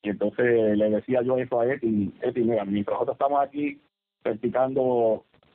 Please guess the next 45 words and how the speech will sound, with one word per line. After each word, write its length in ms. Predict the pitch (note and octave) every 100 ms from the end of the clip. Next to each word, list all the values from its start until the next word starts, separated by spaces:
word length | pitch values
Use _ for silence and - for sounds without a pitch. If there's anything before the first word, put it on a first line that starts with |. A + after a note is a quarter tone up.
| _ G#2
eh, 220 | G2 G2
a 100 | G2+
medio 240 | A2 C3 D3
pocillo, 440 | B2+ D3+ D3 B2
monitoreándole 640 | A2 G#2+ G2 G2 A2+ C3 C3
los 120 | C3
minutos 260 | B2 C3
a 40 | B2+
los 100 | B2+
muchachos 420 | B2 C#3 C3+ C3
y 80 | B2
demás, 380 | A#2+ C3+ C#3 - _ _
mira 180 | A#2 B2+
dónde 200 | C3 A#2+
está 200 | - A2+
China, 400 | C#3 C#3+ C3 A2+
ese 160 | G#2+
es 60 | A#2
nuestro 320 | A2+ B2 A2+
primer 260 | A2+ A#2 A2+
rival, 380 | A2+ A#2+ C#3 A#2
esto 160 | A#2+
es 40 | C3+
un 100 | B2+
mundial, 500 | A#2 A#2+ C#3+ C#3+ B2
bueno, 400 | B2 A#2 G#2 - _ _
quejas 280 | - D3 D3+
y 80 | D#3+
las 120 | C#3+
paranoias 460 | - C3 B2+ C#3+ C#3
que 80 | A#2+
a 60 |
veces 200 | A#2+ C#3+
tiene 160 | C3+ C3+
un 120 | B2+
coach 260 | B2+ B2 A#2+
antes 260 | A#2+ B2+
de 120 | A#2+
un, 340 | A#2+ B2 A#2 G2+ _ _ _ _
de 80 | A#2
un 100 | B2
torneo 300 | B2+ C3 B2
grande, 360 | C#3 C#3 G#2+
¿no?". 160 | G#2+ - _ _ _ _ _ -
Y, 300 | A2 A2+